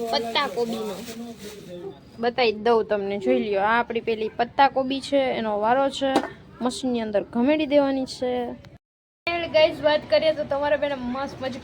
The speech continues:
કોબી લઈ લીધી છે અને હવે આ બ-, બાટી ખમણવી જોશે યાર. એકલા એકલા વ્લોગિંગ કરું તો બહુ થોડું હાર્ડ પડે છે,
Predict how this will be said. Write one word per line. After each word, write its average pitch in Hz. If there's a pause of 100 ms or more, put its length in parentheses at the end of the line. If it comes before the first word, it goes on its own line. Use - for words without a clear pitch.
કોબી 339
લઈ 240
લીધી 294
છે 285 (680)
અને 226
હવે 208
આ 226
બ-, 226
બાટી 233
ખમણવી 240
જોશે 247
યાર. 240
એકલા 320
એકલા 311
વ્લોગિંગ 277
કરું 269
તો 247
બહુ 240
થોડું 233 (500)
હાર્ડ 220
પડે 262
છે, 208